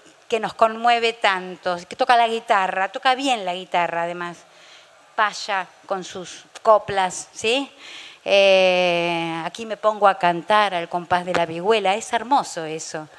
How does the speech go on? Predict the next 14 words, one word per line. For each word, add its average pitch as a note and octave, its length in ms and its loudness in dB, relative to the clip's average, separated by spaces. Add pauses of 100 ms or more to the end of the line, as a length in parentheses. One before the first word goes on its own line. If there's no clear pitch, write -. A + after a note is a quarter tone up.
(360)
pero F#3+ 220 2
ese A3+ 340 2
gaucho B3 640 0
<laughs> - 880 -16
también B3 420 4
tenemos G#3 300 2
que G#3+ 140 2
mirarlo G#3 420 4
críticamente, F3+ 1040 -4
¿sí? A#3 380 -8 (240)
También B3 400 0
tenemos G#3 320 -2
que G3 160 -4
pensar G3 680 0